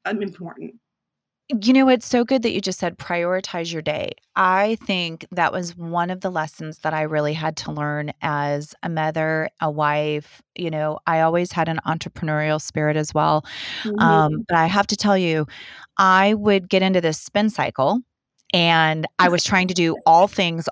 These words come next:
Speaker 2: all the time throughout the entire day. And so when I figured out how to prioritize my day and
Speaker 1: Yes.
Speaker 2: actually set myself up for success, which really did start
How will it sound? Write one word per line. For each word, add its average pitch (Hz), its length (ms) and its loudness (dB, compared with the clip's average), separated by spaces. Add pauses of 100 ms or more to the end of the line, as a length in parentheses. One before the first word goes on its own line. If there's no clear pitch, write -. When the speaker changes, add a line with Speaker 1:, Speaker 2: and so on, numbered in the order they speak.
Speaker 2:
all 165 260 6
the 190 80 -2
time 160 420 -2
throughout 156 500 0 (120)
the 165 100 -6
entire 147 400 -2
day. 160 360 0 (440)
And 190 160 0
so 180 400 0 (120)
when 190 180 0
I 170 120 0
figured 240 440 -4
out - 240 -2
how 175 180 -4
to 165 80 -4
prioritize 165 760 -4
my 151 140 -4
day 151 300 -2
and 165 140 -4
Speaker 1:
Yes. - 80 -4
Speaker 2:
actually 190 480 -4
set - 300 -4
myself 160 400 -4
up 156 140 -4
for 165 100 -6
success, 165 720 -6
which - 260 -6
really 202 320 -4
did 185 260 -6
start 160 400 -2